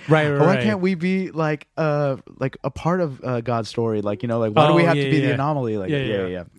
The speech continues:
Speaker 2: Great, great song. Great
Speaker 1: Dude,
Speaker 2: music
Speaker 1: Pillow
Speaker 2: video.
Speaker 1: Talk? Yeah.
Speaker 2: If you haven't seen that music video, go to YouTube, type in Pillow
Speaker 1: Pillow
Speaker 2: Talks
Speaker 1: Talk.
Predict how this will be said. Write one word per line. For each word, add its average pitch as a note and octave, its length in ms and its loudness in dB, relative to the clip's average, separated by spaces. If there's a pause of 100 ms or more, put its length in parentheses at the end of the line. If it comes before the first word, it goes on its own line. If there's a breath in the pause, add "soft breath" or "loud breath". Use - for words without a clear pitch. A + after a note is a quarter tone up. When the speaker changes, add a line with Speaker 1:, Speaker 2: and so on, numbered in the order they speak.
(280)
Speaker 2:
Great, F3+ 320 0 (340)
great B2 460 0
song. D#2 420 -14 (260 soft breath)
Great C#3 200 4
Speaker 1:
Dude, C3 100 0
Speaker 2:
music B2+ 180 2
Speaker 1:
Pillow E3+ 140 2
Speaker 2:
video. - 140 2
Speaker 1:
Talk? A2+ 300 0
Yeah. B2+ 340 -2
Speaker 2:
If A#2+ 120 -4
you C#3 100 4
haven't D#3+ 300 0
seen D3+ 220 -4
that C#3+ 180 -2
music A#2 240 -4
video, B2 400 -2 (440 loud breath)
go B2 160 2
to C#3+ 100 0
YouTube, B2 540 -4 (260)
type A#2 280 -4
in C3 260 -4 (200)
Pillow C3 180 2 (100)
Speaker 1:
Pillow - 20 -2
Speaker 2:
Talks G#2+ 420 -4
Speaker 1:
Talk. - 100 -20